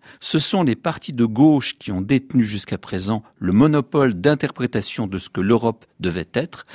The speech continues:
Si l'on passe à la gest-, de la gestion à la discussion sur les valeurs,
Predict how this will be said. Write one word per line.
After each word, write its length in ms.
Si 240
l'on 160
passe 480
à 100
la 120
gest-, 320
de 100
la 100
gestion 640
à 80
la 220
discussion 680
sur 200
les 100
valeurs, 440